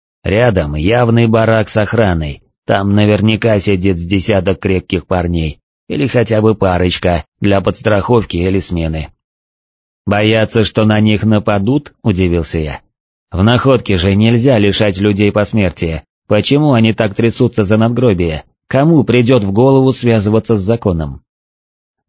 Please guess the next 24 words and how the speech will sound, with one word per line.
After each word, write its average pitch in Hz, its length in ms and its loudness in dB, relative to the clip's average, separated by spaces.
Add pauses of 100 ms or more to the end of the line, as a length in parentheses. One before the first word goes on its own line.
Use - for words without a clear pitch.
"После 156 320 2
убийства 143 500 4
Мазурова 127 600 4
многие 127 420 2
стали 98 340 -2
бояться", 92 640 -2 (300)
резонно 92 480 0
подметил 92 480 -2
Миша. 85 400 -4 (720)
"А 87 220 -4
ведь 101 200 -2
верно", 110 440 2
подумал 113 440 0
я. 80 240 -2 (380)
"Кто-то 151 380 0
лишил 127 440 2
одного 117 460 2
из 107 160 2
наших 113 420 -2
первых 107 380 0
знакомых 104 640 0
в 98 80 -4
находке 107 560 0
посмертия, 92 840 -2